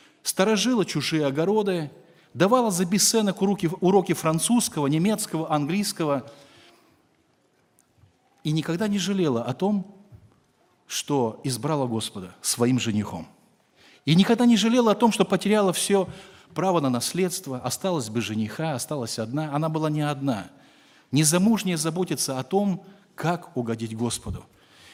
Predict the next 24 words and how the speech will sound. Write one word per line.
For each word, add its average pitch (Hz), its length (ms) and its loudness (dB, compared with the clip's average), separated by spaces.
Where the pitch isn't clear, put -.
И 120 100 -2
это 147 200 -2
про 131 180 -2
нашу 131 260 -4
сестру. 151 380 -6
Вот 143 140 -6
хочется 135 320 -4
похвалиться 135 640 -4
такими 127 300 -4
прекрасными, 127 760 -4
прекрасными, 175 840 -2
и, 151 200 -12
э, 117 400 -4
биографиями 151 1000 -2
людей, 160 280 -2
которые 180 240 -4
прошли 175 340 -6
до 156 140 -4
нас. 165 320 -4
Мы 156 120 -2
стоим 165 340 -2
на 151 60 -2
их 147 200 -4
плечах. 135 600 -2